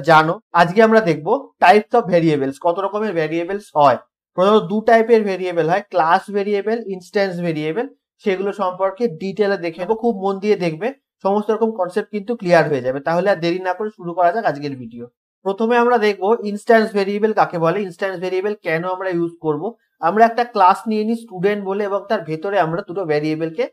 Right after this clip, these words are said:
declare করব। দেখো, তাহলে আমরা class নিলাম, ক্লাসের নাম দিচ্ছি student বলে। এর ভেতরে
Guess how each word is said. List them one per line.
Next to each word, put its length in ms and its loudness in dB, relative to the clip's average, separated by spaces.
declare 460 2
করব। 160 -6
দেখো, 200 -2
তাহলে 220 2
আমরা 160 -2
class 240 6
নিলাম, 240 0
ক্লাসের 440 0
নাম 100 4
দিচ্ছি 260 -8
student 460 -4
বলে। 180 0
এর 220 0
ভেতরে 320 2